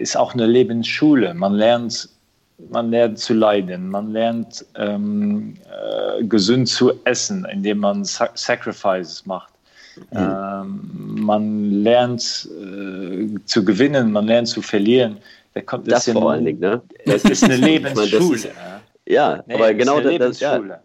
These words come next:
Speaker 2: abs-, absolut. Und da-, das ist es ja auch was. Ich meine, wir hatten beide eine, eine sehr lange Karriere und, äh, wir haben mehr Rennen, äh, verloren, als wir, <laughs> dass wir gewonnen haben, ja. Das,
Speaker 1: Ja.
Speaker 2: das hat jeder. Und das lernst du halt, äh, vor allen Dingen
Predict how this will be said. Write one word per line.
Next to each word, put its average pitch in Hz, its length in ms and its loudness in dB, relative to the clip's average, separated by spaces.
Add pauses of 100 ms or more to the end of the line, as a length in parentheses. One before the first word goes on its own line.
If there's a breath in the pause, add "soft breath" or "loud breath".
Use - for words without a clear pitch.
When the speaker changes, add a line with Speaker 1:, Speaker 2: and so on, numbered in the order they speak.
Speaker 2:
abs-, - 220 -14
absolut. 127 500 -10
Und 95 140 -6
da-, 104 100 -2
das 104 220 -8
ist - 180 -14
es - 100 -12
ja 95 100 -4
auch 85 180 -8
was. 85 180 -12
Ich 85 120 -18
meine, 101 200 -8
wir 101 80 -6
hatten 98 180 -8
beide 101 220 -6
eine, 107 360 -6
eine 101 200 -10
sehr 104 180 -8
lange 107 280 -8
Karriere 113 540 -8
und, 95 420 -14
äh, 98 280 -8 (380 loud breath)
wir 95 180 -6
haben 101 140 -2
mehr 104 300 -2
Rennen, 113 340 -4
äh, 98 340 -6
verloren, 101 480 -4
als 95 220 -6
wir, - 100 -4
<laughs> - 40 -18
dass 117 260 -4
wir 120 100 4
gewonnen 104 380 -2
haben, 85 280 -2
ja. 101 200 -4
Das, 95 240 -10
Speaker 1:
Ja. 104 80 -6
Speaker 2:
das 107 160 -8
hat 101 100 -10
jeder. 107 260 -8
Und 87 280 -10 (340 loud breath)
das 101 220 -6
lernst 107 380 -6
du 95 60 -6
halt, 85 320 -8
äh, 82 240 -14
vor - 240 -8
allen 113 100 -2
Dingen 101 120 -2